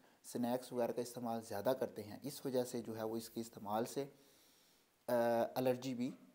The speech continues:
हो सकती है। इसमें क्या होता है, जब fat droplets जो हैं, globules हैं, उनका structure तब्दील हो जाता है, उसका size कम हो जाता है, protein का structure जो है वो change हो जाता है। ये सब चीज़ें जो है वो, अ,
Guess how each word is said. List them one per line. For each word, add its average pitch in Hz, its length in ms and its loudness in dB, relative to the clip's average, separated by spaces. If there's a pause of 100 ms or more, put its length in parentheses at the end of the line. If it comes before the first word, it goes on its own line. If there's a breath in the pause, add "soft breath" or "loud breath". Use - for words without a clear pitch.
(120)
हो 113 120 4
सकती 107 320 -8
है। 101 160 -10 (300 loud breath)
इसमें 165 280 -4
क्या 170 120 6
होता 147 200 6
है, 143 60 2
जब 147 80 0
fat 135 320 2
droplets 127 540 2
जो 131 100 -2
हैं, 120 280 -2
globules 113 540 0
हैं, 117 220 -2
उनका 127 520 2
structure - 420 -2
तब्दील 123 320 0
हो 117 100 4
जाता 110 300 0
है, 110 180 0
उसका 113 180 -4
size 127 400 0
कम 139 180 2
हो 127 120 0
जाता 110 260 0
है, 107 160 0 (360 loud breath)
protein 147 400 0
का 196 100 4
structure 156 440 2
जो 147 100 0
है 135 120 -2
वो 135 160 0
change 120 300 0
हो 101 60 -2
जाता 95 260 -6
है। 87 120 -14 (1200 loud breath)
ये 160 120 6
सब 175 220 2
चीज़ें 160 240 4
जो 160 100 2
है 143 160 0
वो, 151 260 4
अ, - 80 -4